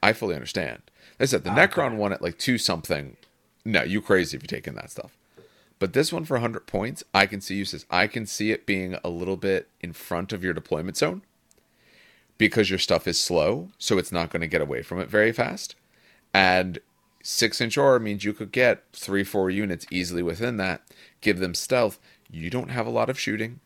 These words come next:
Speaker 1: in your mono list, and you're slow. You need every bonus you can get to get there. Um, it do, if I need something else, is it the first thing I cut? Probably.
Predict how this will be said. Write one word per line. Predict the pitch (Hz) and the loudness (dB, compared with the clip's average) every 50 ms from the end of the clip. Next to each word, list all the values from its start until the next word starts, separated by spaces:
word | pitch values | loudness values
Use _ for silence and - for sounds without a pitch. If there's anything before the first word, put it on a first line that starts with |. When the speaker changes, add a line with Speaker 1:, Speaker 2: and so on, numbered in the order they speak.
| _ - | _ -4
Speaker 1:
in | 85 85 85 | -4 -4 -2
your | 85 85 87 90 | -4 -4 -4 -2
mono | 95 92 90 87 78 67 | 0 0 0 0 0 -2
list, | 64 67 - - - - - - _ _ _ _ _ _ _ _ - - - _ _ _ - | -6 -6 -8 -10 -12 -14 -16 -18 _ _ _ _ _ _ _ _ -20 -20 -20 _ _ _ 0
and | 87 85 85 87 | 2 2 2 0
you're | 90 95 | -2 -2
slow. | - - 110 90 58 - - - _ _ _ _ _ _ _ _ - _ _ _ _ _ | 0 0 0 0 -2 -4 -6 -14 _ _ _ _ _ _ _ _ -20 _ _ _ _ _
You | - 90 92 90 | -6 -2 -2 -2
need | 85 85 85 82 - - _ - | 0 -2 -2 -4 -4 -8 _ 4
every | 90 92 92 92 110 117 117 113 | 4 4 4 4 2 0 0 0
bonus | 101 - 101 92 87 85 76 78 - - | -2 2 2 2 2 2 -2 -4 -4 -4
you | 78 78 78 | -4 -6 -4
can | - 92 87 | -6 -6 -4
get | 78 78 78 - - | -2 -2 -2 -2 -4
to | - - 85 | -8 -8 -4
get | - - - - _ | -4 -4 -6 -6 _
there. | - - - - - _ _ _ _ _ _ _ _ _ _ _ _ _ _ _ _ _ _ _ _ _ _ _ _ _ _ | -12 -12 -12 -16 -20 _ _ _ _ _ _ _ _ _ _ _ _ _ _ _ _ _ _ _ _ _ _ _ _ _ _
Um, | 87 80 80 80 78 - - _ _ _ _ - | -2 0 0 -2 -4 -8 -14 _ _ _ _ 0
it | 101 95 - - 90 | 0 0 0 -4 -8
do, | - 98 95 90 85 73 - _ _ _ _ _ _ _ _ _ _ _ _ _ _ _ _ _ _ _ - _ _ | -4 -2 -2 -2 -2 -6 -10 _ _ _ _ _ _ _ _ _ _ _ _ _ _ _ _ _ _ _ -20 _ _
if | 87 80 - 82 | -6 -6 -6 -6
I | 80 80 | -6 -6
need | 76 78 80 76 | -4 -6 -6 -6
something | - - 76 - 76 73 | -6 -8 -8 -8 -8 -8
else, | 73 82 85 - | -6 -6 -6 -6
is | 98 85 76 | -6 -8 -8
it | 71 | -10
the | - - | -14 -6
first | - 78 76 - - | -4 -2 -2 -2 -4
thing | 80 69 | -6 -6
I | 60 - | -6 -8
cut? | - - 98 98 - _ | -6 -4 -4 -4 -2 _
Probably. | 104 101 120 104 76 - 64 60 50 | 4 4 4 4 2 -4 -8 -10 -12